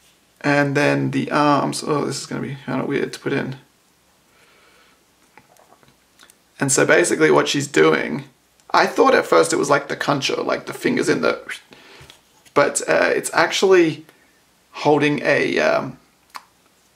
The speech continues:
meishi, a name card, and that's, like, the pose you adopt when you give it to someone. Maybe not so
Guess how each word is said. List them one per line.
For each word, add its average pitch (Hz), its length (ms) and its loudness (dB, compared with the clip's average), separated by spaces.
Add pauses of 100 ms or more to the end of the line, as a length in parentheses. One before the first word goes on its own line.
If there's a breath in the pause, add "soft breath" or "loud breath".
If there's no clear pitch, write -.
(120)
meishi, 151 600 0
a 143 60 -4
name 139 340 0
card, 160 400 0 (760)
and 135 180 -2
that's, - 300 0
like, - 380 -2 (120)
the 147 80 -2
pose - 380 0
you - 60 -2
adopt - 340 -4
when - 140 -4
you - 160 -6
give - 220 -10
it - 40 -14
to - 60 -6
someone. 139 240 -6
Maybe 175 180 2
not 160 220 0
so 156 520 2